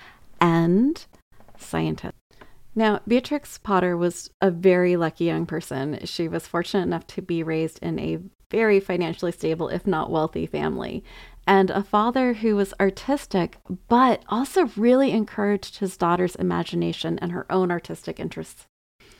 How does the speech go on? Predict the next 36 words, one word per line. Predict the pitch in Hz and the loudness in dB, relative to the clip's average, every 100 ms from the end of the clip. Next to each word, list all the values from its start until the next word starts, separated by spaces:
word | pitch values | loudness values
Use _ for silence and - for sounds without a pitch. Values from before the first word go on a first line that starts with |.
| - - - - _ _ - | -20 -20 -20 -20 _ _ 0
Her | 226 | 0
father | 233 233 294 330 | 4 4 4 4
was | 294 226 214 - | 4 4 2 0
also | 196 196 208 190 180 | -8 -2 0 0 -2
very | 196 208 240 190 | -4 2 2 2
good | - 175 180 | 0 0 0
at | 170 - | -2 -4
business | 165 160 156 151 | -4 -2 -4 -4
and | - 175 | -2 0
made | 180 180 - | 2 0 -2
a | |
lot | 196 185 190 196 | -2 -2 0 0
of | 196 190 | 0 0
money | 170 165 | -4 -4
in | 160 | -6
the | 160 | -8
stock | - 156 - | -8 -10 -8
market. | - - - - - - - - | -10 -10 -10 -12 -18 -20 -14 0
Now, | 214 | 2
at | - 240 | 2 0
this | 320 | -2
time | - 220 | 2 6
in | 202 | 8
the | 190 | 8
late | 175 - | 6 2
Victorian | 175 - 175 170 | -2 -2 -2 0
era, | 160 170 165 | 0 2 2
it | |
was | 196 - | 0 -2
pretty | - 247 269 | -4 -2 -2
common | - 180 175 175 175 - | -2 -2 0 2 2 -2
for | - - 175 175 175 175 - | -10 -6 0 2 2 0 -2
a | 180 | -4
child | 175 - 170 170 170 | -2 0 0 0 -2
of | 180 165 165 170 - _ _ - | -2 0 0 -4 -10 _ _ -6
Beatrix's | 175 175 - 175 - 170 - | -4 -2 -4 -6 -6 -8 -12